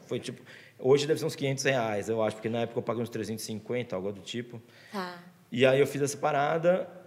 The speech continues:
Speaker 1: e aí depois pra publicar o livro, é uma bagate-, uns trinta e poucos reais.
Speaker 2: Uhum.
Speaker 1: E falei assim, "Putz, é isso." Fiz a parada, me
Speaker 2: É
Speaker 1: registrei.
Speaker 2: possível.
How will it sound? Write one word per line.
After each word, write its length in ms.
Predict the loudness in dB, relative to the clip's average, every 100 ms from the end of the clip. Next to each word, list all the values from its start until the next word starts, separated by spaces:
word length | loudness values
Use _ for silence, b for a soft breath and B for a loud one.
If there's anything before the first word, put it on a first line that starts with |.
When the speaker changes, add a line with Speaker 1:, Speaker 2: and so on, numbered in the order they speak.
| -18 0
Speaker 1:
e 100 | 4
aí 100 | 6
depois 300 | 4 2 0
pra 120 | 0
publicar 320 | -2 -2 0
o 60 | 2
livro, 320 | 2 -2 -4 -4
é 100 | -2 0 -2
uma 280 | -4 -2 0
bagate-, 360 | 0 0 -2
uns 140 | -6 -6
trinta 240 | -6 -6
e 40 | -8
poucos 500 | -14 -8 -8 -4 -2
reais. 500 | 0 -2 -4 -10 -6 0
Speaker 2:
Uhum. 360 | 0 0 -2 -6 -16 _ _ _
Speaker 1:
E 60 | -4
falei 140 | 0
assim, 120 | 2 0
"Putz, 300 | 0 0 0
é 80 |
isso." 300 | -4 -4 -8 -12 -16 -20
Fiz 220 | -6 -4
a 40 | -2
parada, 680 | 0 0 0 -2 -2 -2 -4
me 120 | -2
Speaker 2:
É 20 |
Speaker 1:
registrei. 460 | 0 4 4 4 2
Speaker 2:
possível. 300 | 2 0 -2